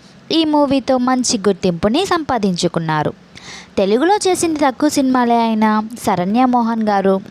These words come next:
మంచి గుర్తింపు తెచ్చుకున్నారు. శరణ్య మోహన్ గారు తమిళం మరియు మలయాళంలో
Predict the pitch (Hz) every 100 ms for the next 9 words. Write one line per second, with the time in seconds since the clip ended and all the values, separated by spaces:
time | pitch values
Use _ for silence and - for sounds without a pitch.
0 | 233 277 359 277 247 226 208 370 349 262
1 | 226 196 175 165 160 - - - - -
2 | - _ - - - - - - - -
3 | - 208 202 269 392 381 339 302 302 269
4 | 254 233 220 233 - - - - 196 185
5 | 214 277 330 320 285 269 269 269 233 185
6 | 190 220 220 208 196